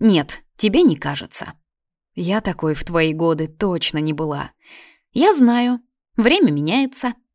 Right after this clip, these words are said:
технологии совершенствуются, человечество идёт вперёд, но только дела любовные остаются неизменными. Влюблённая девушка всегда скучает по парню, которого нет рядом.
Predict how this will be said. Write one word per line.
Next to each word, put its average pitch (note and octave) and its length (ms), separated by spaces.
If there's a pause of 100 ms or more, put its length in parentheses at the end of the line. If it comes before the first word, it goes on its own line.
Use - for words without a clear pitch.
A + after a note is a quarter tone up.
(120)
технологии G3 560
совершенствуются, A3 1000 (280)
человечество F3 800
идёт G#3 280
вперёд, A3+ 520 (280)
но A3 160
только C4+ 320
дела F3+ 280
любовные G3+ 680
остаются A#3 560
неизменными. A#3 960 (360)
Влюблённая E3+ 800
девушка E3 580
всегда D#3 520
скучает F3 580
по E3 160
парню, E3 460
которого D#3 420
нет D#3 240
рядом. D3+ 520